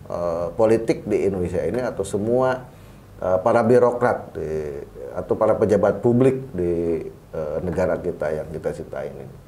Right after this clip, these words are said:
Eh, nah, terkait itu pun sebetulnya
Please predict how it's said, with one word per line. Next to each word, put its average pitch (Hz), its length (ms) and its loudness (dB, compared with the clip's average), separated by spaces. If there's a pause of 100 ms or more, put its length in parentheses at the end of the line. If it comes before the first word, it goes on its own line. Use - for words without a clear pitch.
(460)
Eh, - 200 -16 (140)
nah, 104 140 -4
terkait 113 420 4
itu 104 220 -2
pun 175 160 0
sebetulnya 117 800 2